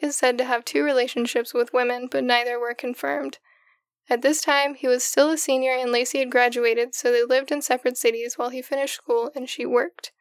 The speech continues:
We do know that shortly after marrying, Scott began a whirlwind relationship with a woman named Janet Hughes.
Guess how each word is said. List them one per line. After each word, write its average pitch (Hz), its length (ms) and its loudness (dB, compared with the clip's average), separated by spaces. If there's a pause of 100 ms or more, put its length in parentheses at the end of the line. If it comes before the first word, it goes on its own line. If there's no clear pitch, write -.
(260)
We 247 120 -4
do 294 160 0
know 285 180 4
that 247 160 2
shortly 302 380 4
after 294 240 0
marrying, 240 480 -4
Scott 262 320 2
began 262 320 -2
a 240 40 0
whirlwind 285 580 0 (200)
relationship 240 720 2
with 254 100 -2
a 254 60 0
woman 247 320 2
named 240 220 -2
Janet 233 300 -4
Hughes. 247 520 -4